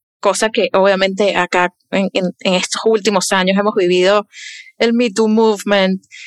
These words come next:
revoluciones en distintos lugares, en Argentina, por ejemplo, súper fuerte, México, súper fuerte, acá en Estados Unidos, súper fuerte. O sea,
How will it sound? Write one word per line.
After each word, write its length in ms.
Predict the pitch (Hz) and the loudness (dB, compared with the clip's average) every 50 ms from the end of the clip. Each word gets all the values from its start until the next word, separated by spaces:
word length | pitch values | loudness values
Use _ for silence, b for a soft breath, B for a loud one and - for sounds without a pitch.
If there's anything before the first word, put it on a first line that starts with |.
| B B B - | B B B -8
revoluciones 840 | - 202 220 240 226 226 214 208 208 202 - - 220 208 202 208 233 247 | -4 0 2 4 4 4 4 2 2 0 0 0 0 2 2 2 0 0
en 60 | 226 | 0
distintos 400 | 208 214 - 220 196 190 220 208 | -2 -2 -2 -2 -2 -2 0 0
lugares, 560 | 220 208 190 202 202 202 208 208 208 208 - | 2 2 2 2 2 2 2 0 0 -2 -2
en 100 | - 208 | -2 -2
Argentina, 640 | 196 185 185 202 185 170 - 202 202 208 208 208 202 | -2 0 0 -2 -4 -2 0 0 2 2 2 2 0
por 140 | - 196 185 | 0 0 0
ejemplo, 500 | 180 185 185 190 190 - 196 190 196 185 | 2 2 0 0 0 0 0 0 0 0
súper 380 | 190 - - 190 196 214 214 190 | -2 -4 -4 -2 0 -2 -2 -2
fuerte, 540 | - - 185 190 190 185 185 - - 208 | -2 0 0 2 2 0 -2 -2 -2 0
México, 760 | 196 190 185 190 202 214 220 240 - 233 208 - - - 196 190 | 0 2 2 2 2 2 0 0 -2 -4 -4 -4 -2 -2 -2 -2
súper 400 | - - 208 202 190 220 220 196 | -2 -2 -4 -2 -2 -2 -2 -2
fuerte, 680 | - - 185 190 190 185 180 - - 196 185 190 - | -2 -2 0 2 2 0 0 -2 0 0 0 2 2
acá 200 | - 180 - 185 | 0 0 0 0
en 60 | 190 | -2
Estados 280 | 202 196 - 226 220 220 | -2 0 0 -2 0 0
Unidos, 320 | 190 185 185 190 196 202 | 0 0 0 0 0 0
súper 220 | - 180 - 226 - | -2 -2 -2 -2 -4
fuerte. 340 | - 196 190 190 185 185 - | 0 0 0 0 0 -4 -4
O 20 | |
sea, 180 | - - 202 | -4 -4 -4